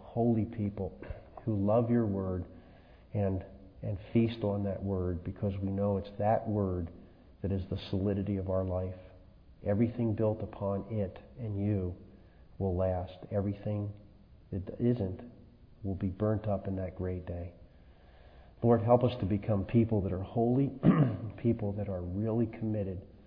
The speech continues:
to living out this great salvation. And Lord, as we go on to learn about our great calling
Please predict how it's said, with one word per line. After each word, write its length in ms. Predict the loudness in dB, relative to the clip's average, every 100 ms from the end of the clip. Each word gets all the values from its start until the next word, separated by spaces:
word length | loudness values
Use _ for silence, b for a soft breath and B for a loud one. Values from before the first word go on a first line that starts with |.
| B B B B B B 0
to 60 |
living 500 | 4 4 2 -2 -8 -12 -18 -20 -20 -20 -20 -20 -20 -6 0
out 220 | 0 -2
this 80 | -6 -2
great 260 | -2 0 -2 -4
salvation. 640 | -2 -2 -4 -6 -8 -12 -14 b b b b b b
And 100 | 6
Lord, 220 | 10 10 10
as 60 |
we 80 | 6
go 280 | 6 8 8
on 180 | 6 4
to 80 | 2
learn 240 | 4 4
about 260 | 4 4 2
our 100 | 2
great 360 | 4 2 2
calling 640 | 2 6 6 6 4 0